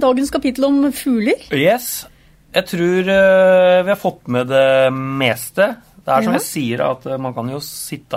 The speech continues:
Speaker 2: i flere timer og snakke om det,
Speaker 1: Ja.
Speaker 2: men da blir det fort dritkjedelig å høre på. Men
Speaker 1: Ja.
Speaker 2: jeg, jeg tror jeg har fått med det essensielle.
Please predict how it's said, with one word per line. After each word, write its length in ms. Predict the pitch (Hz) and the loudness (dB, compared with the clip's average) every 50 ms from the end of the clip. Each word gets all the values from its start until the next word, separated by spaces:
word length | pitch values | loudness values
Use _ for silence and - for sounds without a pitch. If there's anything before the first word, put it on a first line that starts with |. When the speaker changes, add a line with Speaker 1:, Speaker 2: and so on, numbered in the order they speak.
| 110 | -8
Speaker 2:
i 240 | 110 113 113 110 110 | -8 -8 -10 -10 -12
flere 420 | 107 - 110 104 107 107 107 107 107 - | -10 -10 -10 -8 -8 -8 -8 -10 -12 -10
timer 320 | - 120 110 104 104 113 | -8 -8 -8 -8 -8 -10
og 80 | 135 139 | -10 -8
snakke 240 | 147 131 - - | -10 -10 -10 -10
om 100 | 123 104 | -12 -4
det, 120 | 101 139 175 170 - _ - 254 | -2 -2 -2 -2 -6 _ -12 -10
Speaker 1:
Ja. 180 | 220 196 208 - - | -8 -8 -8 -8 -10
Speaker 2:
men 300 | - 131 131 127 127 123 | -10 -8 -8 -6 -6 -4
da 140 | 117 127 131 | -2 -2 -2
blir 160 | 123 113 110 | -4 -6 -10
det 80 | 107 110 | -10 -10
fort 160 | 113 107 - _ _ _ | -12 -12 -14 _ _ _
dritkjedelig 500 | - 110 101 98 - - - 107 101 104 | -14 -14 -14 -14 -16 -12 -12 -12 -10 -10
å 80 | 104 107 98 | -10 -10 -12
høre 80 | 98 - | -12 -12
på. 140 | - 131 127 - | -16 -16 -12 -8
Men 100 | - 143 | -6 -4
Speaker 1:
Ja. 80 | 147 151 | -2 0
Speaker 2:
jeg, 140 | 147 143 143 | 0 0 0
jeg 80 | 147 | -2
tror 100 | 143 147 | -4 -4
jeg 100 | 143 143 | -4 -4
har 80 | 143 143 | -4 -6
fått 60 | 131 127 | -8 -6
med 80 | 117 | -6
det 120 | 117 120 120 | -4 -4 -4
essensielle. 420 | 117 120 117 120 123 113 113 131 | -6 -8 -6 -4 -4 -4 -2 -4